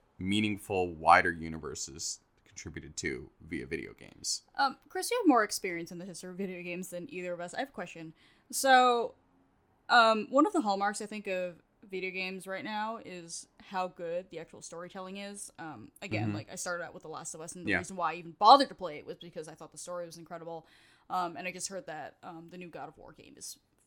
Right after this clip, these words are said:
Speaker 2: the story is fucking awesome.
Speaker 1: Oh, is it? I'm excited. I need
Speaker 2: Um,
Speaker 1: to play it.
Speaker 2: right. And I'm thinking even back to the first BioShock game. So where do you think that delineation is between,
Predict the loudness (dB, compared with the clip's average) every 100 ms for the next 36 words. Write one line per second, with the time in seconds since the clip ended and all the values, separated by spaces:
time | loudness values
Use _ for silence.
0 | _ _ -10 -8 -8 -12 -18 -20 -18 -18
1 | -18 -18 -18 -20 _ 2 8 8 8 6
2 | 4 -2 -6 -4 -6 -10 -4 0 0 -2
3 | -12 -14 -18 _ -6 -6 -6 -8 -6 -4
4 | -4 -6 -6 -6 -10 -14 -10 -8 -8 -10
5 | -12 -12 -16 -16 -16 -6 -4 -4 -8 -14
6 | -16 -16 -10 -4 -2 -2 -6 _ _ _
7 | _ -20 -4 4 6 6 4 2 0 -2
8 | 2 2 2 -4 -8 -8 -10 -10 -12 -12
9 | -14 -16 -14 -8 -8 -8